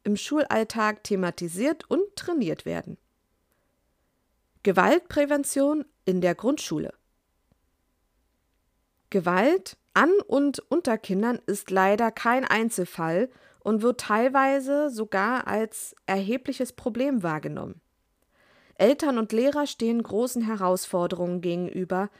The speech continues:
Kinder auf dem Weg in die Selbstständigkeit angemessen zu begleiten. Auf der Basis eines erprobten Präventionskonzeptes stellen sich die Sicher Stark Präventionsexperten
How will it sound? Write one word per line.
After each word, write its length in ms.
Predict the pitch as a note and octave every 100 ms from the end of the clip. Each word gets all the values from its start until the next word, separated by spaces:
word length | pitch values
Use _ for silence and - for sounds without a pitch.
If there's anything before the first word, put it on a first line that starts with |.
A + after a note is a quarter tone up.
| - _ _
Kinder 360 | A#3+ C4+ D#4+ F#3
auf 160 | G3
dem 240 | G3 F#3 E3
Weg 340 | A#3 D#4 -
in 120 | G#3+
die 100 | G3
Selbstständigkeit 1000 | F#3 F#3+ A#3 - A#3+ A#3+ B3 A#3 A3+ A3 -
angemessen 560 | F3+ C4 G3+ G3 A3
zu 160 | - G3+
begleiten. 640 | G3 G#3 G#3+ A3 - C#3+ - _ _ _ _ _ _ _ _ _ -
Auf 200 | F#3+ -
der 140 | G3+
Basis 500 | F#3+ D#3+ E3 A3 C#4+
eines 300 | - A3+ B3
erprobten 540 | B3 - C4 C#4+ -
Präventionskonzeptes 1700 | D#4 B3+ A#3 A#3 B3 C#4 F4 - - - F#3+ - E3 - - D4 - - _
stellen 480 | - G3+ B3 E4+ D#4
sich 380 | C4+ D#4 - -
die 280 | A#3+ A#3+
Sicher 360 | G#3+ C4 B3+ B3+
Stark 420 | - G#3+ A#3 C#4+
Präventionsexperten 1600 | - G#3 F#3+ F3+ - B3 F4+ - - - - F3 D#3 - G#3+ C4+